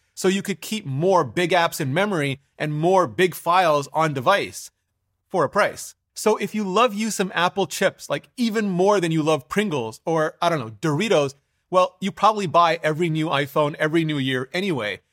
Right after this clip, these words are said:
But this iPhone fourteen year could be something just over the top extra special. Otherwise, again,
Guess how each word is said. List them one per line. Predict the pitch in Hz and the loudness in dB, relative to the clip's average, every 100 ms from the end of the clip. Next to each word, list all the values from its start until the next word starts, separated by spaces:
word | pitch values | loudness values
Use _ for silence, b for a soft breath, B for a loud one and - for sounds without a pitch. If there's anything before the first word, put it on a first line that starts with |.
| _ | _
But | 180 113 | -4 2
this | 196 220 | 2 4
iPhone | 160 175 185 165 | 0 0 -2 -4
fourteen | 139 160 143 226 226 | -2 -4 -2 -4 -2
year | 147 127 | 0 0
could | - 156 | -2 -4
be | 160 | -2
something | 156 175 156 151 143 | 0 -2 -2 -6 -4
just | 143 - _ _ - | -6 -8 _ _ 0
over | 196 180 | 2 2
the | 175 | 0
top | - 156 143 - | 0 0 0 -4
extra | 151 - 131 | -6 -6 -8
special. | - 196 - 90 - - | 0 0 0 -8 -6 2
Otherwise, | 240 240 190 151 147 139 _ | 6 6 6 4 2 -4 _
again, | 151 160 175 147 | -4 0 0 -2